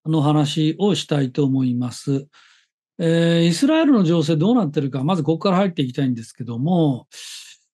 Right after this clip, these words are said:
えーっと、おー、このイスラエルとハマスの戦争のゆ-、先行きについては、まあ、私がいろいろ見てる限りでは、まあ、大体二つぐらいの見方があるんですね。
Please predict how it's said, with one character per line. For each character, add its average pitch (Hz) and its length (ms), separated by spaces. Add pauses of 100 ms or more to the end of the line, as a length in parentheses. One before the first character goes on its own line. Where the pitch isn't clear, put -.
(140)
え 233 440
ー 202 80
っ - 40 (100)
と、 190 540
お 175 760
ー、 - 20
こ 196 120
の 196 100
イ 190 60
ス 233 100
ラ 294 100
エ 285 60
ル 240 200 (140)
と 185 300
ハ 180 160
マ 226 180
ス 160 200
の 147 220
戦 160 360
争 160 720
の 156 240
ゆ-、 151 280 (140)
先 151 380
行 160 200
き 170 120
に 160 160
つ 180 180
い 156 160
て 120 220
は、 135 420 (680)
ま 226 60
あ、 208 80
私 247 680
が 240 140
い 240 80
ろ 240 80
い 240 40
ろ 240 80
見 240 140
て 233 100
る 190 140
限 170 320
り 135 140
で 135 120
は、 151 240
ま 160 160
あ、 170 60
大 208 220
体 220 140
二 226 260
つ 226 120
ぐ 233 120
ら 208 80
い 165 40
の 147 60
見 143 80
方 139 220
が 127 80
あ 123 60
る 131 40
ん 117 80
で 101 80
す - 160
ね。 220 260